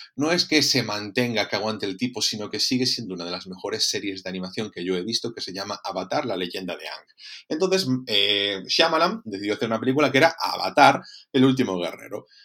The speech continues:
Bueno, un auténtico despropósito de película, es un desastre absoluto, porque, bueno, una serie que tiene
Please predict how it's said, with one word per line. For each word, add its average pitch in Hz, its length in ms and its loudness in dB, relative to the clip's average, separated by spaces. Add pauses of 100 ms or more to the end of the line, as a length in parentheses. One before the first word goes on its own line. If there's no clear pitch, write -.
(200)
Bueno, - 340 -2
un 135 100 -2
auténtico 135 600 0
despropósito 98 680 -4
de 87 120 -6
película, 90 440 -8
es 127 80 -8
un 135 140 -4
desastre 98 540 0
absoluto, 90 460 -6
porque, - 200 -10
bueno, 147 320 -2
una 95 220 -8
serie 127 360 2
que - 100 -10
tiene 98 400 -8